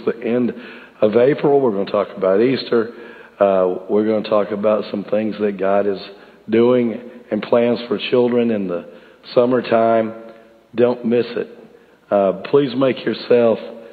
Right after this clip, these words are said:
um, make all the announcements that we have on the things here and also, uh, the newsletters. Please take those to heart and read them. It's,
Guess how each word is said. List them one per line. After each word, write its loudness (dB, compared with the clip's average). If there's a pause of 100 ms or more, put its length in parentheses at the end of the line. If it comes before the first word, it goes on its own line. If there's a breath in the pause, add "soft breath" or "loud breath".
(500 loud breath)
um, -2 (1080 soft breath)
make 0
all 2
the -2
announcements -2
that 0
we -2
have 0
on -2
the -4 (440)
things 0
here 2
and 0
also, 2 (500 loud breath)
uh, 0
the -2
newsletters. 0
Please 2 (100)
take 0
those 2 (120)
to -2
heart 2
and -4
read 0
them. 2 (460 loud breath)
It's, 0